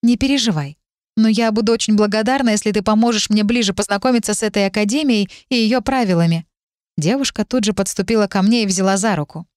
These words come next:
"За это не переживай. Главное, поначалу чаще молчи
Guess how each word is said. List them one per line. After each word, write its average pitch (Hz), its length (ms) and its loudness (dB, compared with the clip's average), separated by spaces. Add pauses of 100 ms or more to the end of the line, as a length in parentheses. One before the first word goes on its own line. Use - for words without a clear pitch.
(400)
"За 311 160 0
это 311 200 2
не 233 120 2
переживай. 165 560 -2 (340)
Главное, 302 540 2
поначалу 254 560 0
чаще 247 360 -2
молчи 220 500 0